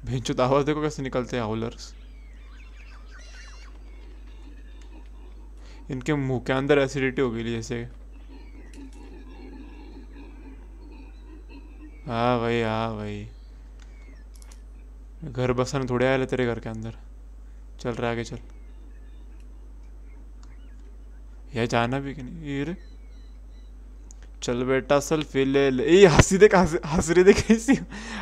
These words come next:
ह-, ए रे, हंसती देख कैसी हो। हंस दीदी, हंस।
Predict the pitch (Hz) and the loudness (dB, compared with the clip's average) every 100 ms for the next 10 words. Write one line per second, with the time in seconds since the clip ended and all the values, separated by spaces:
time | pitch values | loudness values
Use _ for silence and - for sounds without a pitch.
0 | - 165 160 196 240 285 185 180 - 190 | 0 2 2 4 2 2 6 6 6 2
1 | 196 180 - 175 233 - - - - - | 4 2 0 -4 -6 -14 -18 -18 -18 -6
2 | 139 139 127 127 131 180 - - | -4 -2 0 2 2 0 -8 -12